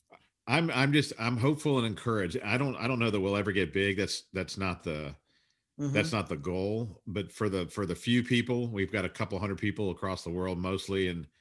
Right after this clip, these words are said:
Speaker 1: kind of the Eastern states, listening to us. Um, I'm, we're starting to get to know each other a little more, and the stories are powerful. But
Speaker 2: Yeah.
Speaker 1: my hope is that, you know, as, as folks start to take their own steps, right,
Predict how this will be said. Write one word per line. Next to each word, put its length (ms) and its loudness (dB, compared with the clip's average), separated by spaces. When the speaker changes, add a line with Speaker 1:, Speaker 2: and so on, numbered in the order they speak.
Speaker 1:
kind 100 0
of 60 -2
the 180 -4
Eastern 320 -4
states, 540 -4
listening 400 -4
to 240 0
us. 220 -6
Um, 500 -6
I'm, 200 -4
we're 160 0
starting 360 4
to 60 2
get 200 2
to 80 -4
know 220 0
each 140 2
other 200 0
a 20 0
little 160 0
more, 540 -4
and 80 -4
the 80 0
stories 400 2
are 40 -2
powerful. 720 -4
But 80 0
Speaker 2:
Yeah. 60 2
Speaker 1:
my 100 4
hope 340 0
is 120 -2
that, 300 -2
you 80 -4
know, 80 -4
as, 240 -4
as 240 -8
folks 540 -2
start 340 -4
to 40 -10
take 300 0
their 160 -2
own 160 -2
steps, 500 -6
right, 240 -4